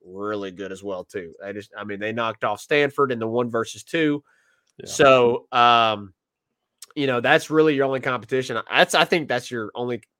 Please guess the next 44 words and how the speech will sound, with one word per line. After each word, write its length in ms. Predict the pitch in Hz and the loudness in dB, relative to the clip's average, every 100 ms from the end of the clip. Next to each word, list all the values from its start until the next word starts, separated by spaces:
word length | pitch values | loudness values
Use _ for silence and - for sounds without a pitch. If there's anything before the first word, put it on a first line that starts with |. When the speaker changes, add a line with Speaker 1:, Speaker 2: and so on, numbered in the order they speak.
| _ _ 120 | _ _ -6
Speaker 1:
big 220 | 120 123 | -4 -4
competition 560 | 127 107 - 110 101 101 | -6 -8 -8 -10 -10 -12
in 40 | |
the 120 | 101 | -12
S 120 | 98 101 | -12 -16
E 20 | |
C, 240 | - 110 | -10 -10
'cause 140 | 104 117 | -8 -4
I 140 | 117 | -4
think 200 | 117 120 | -4 -6
everybody 280 | 107 107 110 | -6 -4 -4
else 180 | 104 92 | -6 -8
they're 80 | 107 | -10
gonna 120 | 101 | -10
play 340 | - 113 110 107 | -6 -2 -2 -2
is, 260 | 107 101 - | -4 -8 -10
uh, 100 | 98 - | -12 -10
they're 200 | 98 107 | -10 -6
not 260 | 107 95 101 | -4 -4 -4
ranked. 500 | 104 110 107 - - _ _ - | -4 -4 -8 -14 -20 _ _ -2
Uh, 240 | 107 107 117 | 0 2 0
you'll 140 | 127 127 | 0 2
play 240 | 143 143 | 4 4
a 60 | 117 | 4
good 300 | 107 131 131 | 2 2 2
Tennessee 400 | 139 127 135 120 | -4 -2 -4 -6
team, 260 | 135 131 | -6 -4
but 180 | 123 - | -2 -4
you 60 | 107 | -2
get 160 | 120 | -2
'em 80 | 117 | 0
at 80 | 92 | -4
home. 380 | 104 117 104 92 _ _ _ _ | -2 -2 -2 -6 _ _ _ _
Uh, 200 | 113 113 110 | 0 2 4
Speaker 2:
Yeah. 60 | |
Speaker 1:
let's 160 | 120 131 | 2 2
look 100 | 160 | 0
at 60 | 127 | 0
the 80 | |
rest 320 | 117 127 131 131 | 0 2 0 -2
of 60 | |
the 60 | 113 | -8
schedule 500 | - - 123 123 117 | -8 -2 -2 -2 -4
here. 600 | 120 123 123 123 120 | -2 -2 -2 0 -2